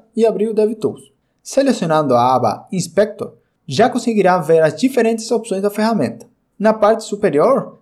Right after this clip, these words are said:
tem as seguintes opções, por exemplo. Modo selecionar widget, que ativará um modo para você selecionar um widget da tela e, com isto, ver onde se encontra a árvore de widgets,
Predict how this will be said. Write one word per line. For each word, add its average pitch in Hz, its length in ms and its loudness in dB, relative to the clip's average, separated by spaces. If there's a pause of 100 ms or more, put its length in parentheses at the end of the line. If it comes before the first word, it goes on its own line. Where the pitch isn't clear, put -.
tem 175 120 0
as 180 100 0
seguintes 151 420 -4
opções, 233 320 -4
por 170 140 -8
exemplo. 165 300 -8 (420)
Modo 175 320 0
selecionar 120 560 -2
widget, 170 420 -4
que - 80 -2
ativará 190 580 0
um 165 120 -4
modo 180 460 -2
para 160 500 -2 (220)
você 170 420 -2
selecionar 190 500 -2
um 180 160 -4
widget 165 240 -2
da 151 120 2
tela 123 480 -2
e, 254 120 2
com 247 240 0
isto, 151 400 -4
ver 165 380 0
onde 240 160 0
se 208 120 -6
encontra 175 420 -4
a 156 100 0
árvore 175 340 -2
de 151 360 -16
widgets, 156 560 -6